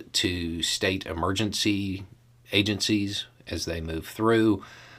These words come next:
which, to be honest, I mean, that's cool and everything, but, but with the amount of rail traffic that exists,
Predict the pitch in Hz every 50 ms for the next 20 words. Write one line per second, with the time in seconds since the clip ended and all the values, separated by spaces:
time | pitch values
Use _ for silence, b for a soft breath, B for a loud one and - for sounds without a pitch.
0 | B B - 117 120 - - - - - - - - 95 95 101 98 71 107 110
1 | 113 110 110 107 - - - - 82 95 92 90 87 87 87 85 - - - -
2 | - - 160 156 143 117 107 98 92 90 85 87 85 78 - 87 90 90 87 87
3 | 82 B B B B B B B B B - - 120 B B B B B B B
4 | B _ b b b b b b b b b b b b b b - - - 107
5 | 104 95 - - _ _ _ - 104 101 110 117 113 - 117 104 98 101 98 98
6 | 101 95 85 85 87 90 95 92 90 - - 98 92 87 - 90 - - - 90
7 | 80 78 80 80 78 82 90 104 120 127 - - - - - - - -